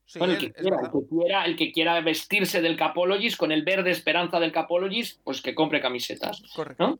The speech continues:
Speaker 1: Es un verde bosque, un verde, no sé, un verde vegetación, un verde
Speaker 2: <laughs>
Speaker 1: naturaleza, como quieran tratarlo. Eh, Rafa, no sé si te queda algo más por comentar o vamos cerrando.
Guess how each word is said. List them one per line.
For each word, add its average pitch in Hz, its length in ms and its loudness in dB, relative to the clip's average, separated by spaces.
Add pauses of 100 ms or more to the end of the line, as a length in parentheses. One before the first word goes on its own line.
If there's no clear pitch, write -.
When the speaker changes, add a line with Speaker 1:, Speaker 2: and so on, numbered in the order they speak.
(120)
Speaker 1:
Es 170 140 -10
un 240 100 -6
verde 233 520 0
bosque, 214 460 -2
un 208 120 -4
verde, 165 540 2
no 160 80 -6
sé, 175 180 -8
un 175 80 -8
verde 139 960 -6
vegetación, 165 1120 2
un 180 100 -4
verde 160 760 0
Speaker 2:
<laughs> - 20 -18
Speaker 1:
naturaleza, 170 880 2 (400)
como 151 160 -6
quieran 156 400 -2 (100)
tratarlo. 123 500 -14 (320)
Eh, 165 280 4
Rafa, 190 460 4 (120)
no 165 120 -6
sé 185 160 -4
si 180 120 -6
te 175 80 -6
queda 175 180 2
algo 165 120 2
más 170 160 -4
por 175 160 -2
comentar 165 360 0
o 170 40 2
vamos 151 240 -6
cerrando. 117 400 -14